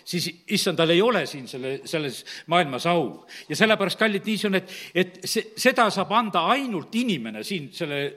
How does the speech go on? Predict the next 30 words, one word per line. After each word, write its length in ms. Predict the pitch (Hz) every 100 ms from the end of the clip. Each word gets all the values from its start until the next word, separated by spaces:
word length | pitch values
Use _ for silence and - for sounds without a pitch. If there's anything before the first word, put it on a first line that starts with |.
| - -
selle 240 | 180 160
maa 160 | 190 156
peal, 160 | 135
võiks 240 | 131 - -
ütelda, 320 | 147 113 131 - - - - 214
Jumalale 480 | 269 196 202 131
positsiooni 720 | - 185 156 - 214 196 143 - - - 147
ja 80 | 160
koha. 300 | 190 127 82 - - -
Ja 200 | 165 175
sellepärast 480 | 175 208 196 180 165
kiitus 320 | 233 214 196
Jumalale, 320 | 233 196 170 156
et 100 | -
täna 160 | 202 180
need 320 | 170 165 -
saame 240 | 190 175
julgustada 480 | 214 180 151 156 131
üksteist. 640 | 147 - 123 104 - - - - -
Nüüd 240 | 220 220 196 180
teen 300 | 208 202 180 - _ _ -
lahti 460 | 156 180 196 - 175
veel 140 | 180
ka 60 | 185
teise 300 | 196 202 202
aja, 200 | 175 180 - 160
aja, 200 | 170 180 165
ei, 220 | 175 120 127
esimese 320 | 185 151 143
ajaraamatu, 640 | 175 156 175 143 - 147